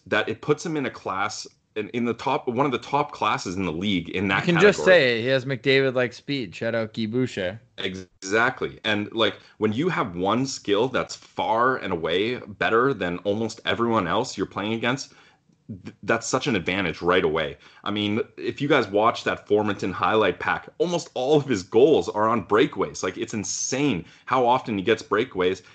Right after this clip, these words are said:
Speaker 1: And then he's, he's starting to pick up the rest of his game. And the key thing with Formenton is I think he's gonna make a lot of money and a lot of coaches happy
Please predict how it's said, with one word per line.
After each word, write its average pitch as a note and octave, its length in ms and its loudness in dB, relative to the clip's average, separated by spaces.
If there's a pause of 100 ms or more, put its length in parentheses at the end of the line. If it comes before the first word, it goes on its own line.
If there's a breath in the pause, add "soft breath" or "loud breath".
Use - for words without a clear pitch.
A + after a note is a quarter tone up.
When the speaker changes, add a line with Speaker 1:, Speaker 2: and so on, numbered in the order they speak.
(140 soft breath)
Speaker 1:
And B2+ 180 -2
then C3+ 220 0 (300 soft breath)
he's, D#3 380 -8
he's C3+ 200 -6
starting D#3+ 320 2
to - 80 -4
pick - 240 -2
up - 160 -6
the G2+ 100 0
rest G#2 320 -4
of A2+ 60 -4
his G#2 160 0
game. A2 420 -2 (220 loud breath)
And A2+ 140 -2
the A2 40 -2
key G3 320 -6
thing C#3+ 400 0
with G#2+ 280 2
Formenton C3+ 540 0 (200 soft breath)
is G#2+ 120 -2
I A#2 100 0
think D3 240 -2
he's C3 280 -2
gonna B2+ 180 2
make G#2+ 280 0
a F2+ 100 0
lot F2 360 2
of G#2+ 40 0
money F#2+ 340 2
and F#2+ 100 0
a - 20 0
lot F2 220 2
of A2 80 -6
coaches G#2 360 0
happy C3 520 -2